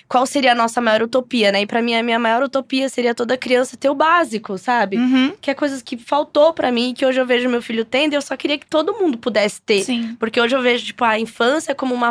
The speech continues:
Speaker 1: uma, é, uma coisa tão linda, sabe?
Speaker 2: Sim.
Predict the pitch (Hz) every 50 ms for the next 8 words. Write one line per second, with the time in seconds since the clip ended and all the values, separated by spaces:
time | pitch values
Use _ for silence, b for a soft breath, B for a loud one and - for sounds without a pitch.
0 | 233 - - 240 240 226 220 220 214 208 202 B B B B B B B B -
1 | 208 202 208 208 208 202 202 202 190 190 185 - - _ _ _ _ _ _ _
2 | _ _ - 233 254 254 311 320 285 339 339 - 320 359 403 403 330 294 320 392
3 | 392 311 220 196 185 - _ _ _ _ _ _ _ _ - 226 220 226 254 262
4 | 247 233 247 247